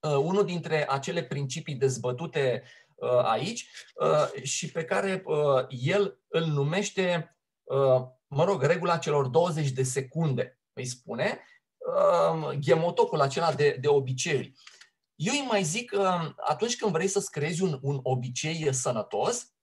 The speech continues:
începe cu obiective nesimțit de simple. Stabilește un obiectiv nesimțit de simplu, care creează un obicei nesimțit de simplu. Adică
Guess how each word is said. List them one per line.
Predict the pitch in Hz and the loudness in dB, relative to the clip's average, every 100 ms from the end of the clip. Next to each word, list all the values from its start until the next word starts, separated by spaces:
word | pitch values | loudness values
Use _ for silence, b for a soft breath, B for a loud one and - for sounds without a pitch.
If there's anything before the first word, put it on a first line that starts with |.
| B B - | B B -8
începe | 185 185 262 269 269 | -6 -4 -6 -6 -8
cu | 262 208 196 | -4 -2 0
obiective | 170 139 147 - 196 190 | 0 -2 -4 -6 -2 -2
nesimțit | 190 214 - 180 160 131 - 160 | 0 -4 -4 -2 -2 -4 -8 -8
de | 139 139 | -4 -4
simple. | 131 135 107 - - _ _ _ _ _ _ _ _ _ _ B B | -4 -6 -8 -10 -16 _ _ _ _ _ _ _ _ _ _ B B
Stabilește | - - 165 160 233 277 254 | -12 -4 -2 -2 -4 -4 -2
un | 214 | 0
obiectiv | 190 127 135 131 185 | 0 0 -4 -4 -4
nesimțit | 147 165 196 175 160 156 | -2 -4 -4 -6 -6 -6
de | |
simplu, | 160 - 113 98 110 143 _ B B | -6 -6 -10 -10 -10 -12 _ B B
care | - 160 160 | -4 -2 -2
creează | - 175 226 226 254 - | -4 -2 -2 0 -2 0
un | 208 208 - | -2 -4 2
obicei | 196 175 170 - 254 | 2 2 -2 -10 -6
nesimțit | 226 190 - 147 131 127 | -4 -2 -2 -6 -6 -6
de | 131 | -4
simplu. | - 127 110 - - _ _ _ _ B B B | -4 -6 -8 -12 -20 _ _ _ _ B B B
Adică | 190 202 214 196 190 | -8 4 4 4 0